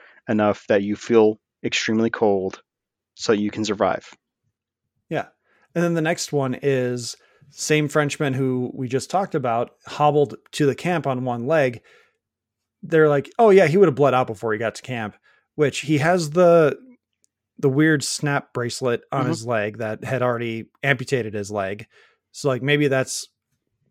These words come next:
Speaker 2: preventing blood from dropping out. And you, there, I'm pretty sure you see a, a tourniquet. Like, he's smart enough to put a tourniquet on his
Speaker 1: Yeah,
Speaker 2: leg.
Speaker 1: there is a tourniquet on his leg in addition to the snap bracelet, yeah.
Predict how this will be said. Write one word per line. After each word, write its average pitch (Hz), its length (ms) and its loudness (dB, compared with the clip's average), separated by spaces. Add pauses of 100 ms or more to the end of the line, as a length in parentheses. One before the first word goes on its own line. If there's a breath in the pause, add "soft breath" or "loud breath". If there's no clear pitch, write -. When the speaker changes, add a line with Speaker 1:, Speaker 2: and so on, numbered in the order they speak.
(140)
Speaker 2:
preventing 127 560 -4
blood 117 300 -2
from 120 300 -10
dropping 113 460 -6
out. 104 260 -6 (480 soft breath)
And 151 320 0
you, 156 300 -2
there, 170 180 -2
I'm 160 120 -2
pretty 208 180 -4
sure 220 160 -2
you 196 100 2
see 185 200 0
a, 151 180 4
a 151 100 -4
tourniquet. 135 460 -4
Like, 110 140 -8
he's 131 160 -6
smart 165 200 -4
enough 151 180 -4
to - 100 -18
put 139 160 -2
a 113 60 -6
tourniquet 127 340 -6
on 98 140 -6
his 98 140 -6
Speaker 1:
Yeah, 101 60 -6
Speaker 2:
leg. 87 300 -10
Speaker 1:
there 139 100 2
is 135 80 0
a 127 60 -6
tourniquet 120 360 -4
on 107 140 -4
his 104 100 -10
leg 104 220 0
in 104 80 -4
addition 104 380 -6
to - 80 -16
the 104 100 -6
snap 110 300 -10
bracelet, - 360 -8
yeah. 64 200 -4